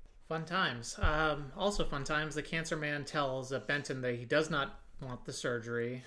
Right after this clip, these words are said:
um, but Benton says they can treat him with antibiotics and hope for the best, but he gets paged out of the room 'cause there's really nothing else left for him to do. So, but Abby asks Benton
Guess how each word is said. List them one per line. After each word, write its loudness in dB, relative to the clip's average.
um, -6
but -4
Benton -2
says -2
they 0
can -4
treat -4
him -2
with -2
antibiotics -2
and -6
hope 0
for 0
the -4
best, -6
but -2
he -2
gets -4
paged 0
out 6
of -2
the -6
room -4
'cause -4
there's -6
really -2
nothing -4
else -8
left -6
for -4
him -6
to -6
do. -4
So, -6
but -6
Abby 0
asks 0
Benton -6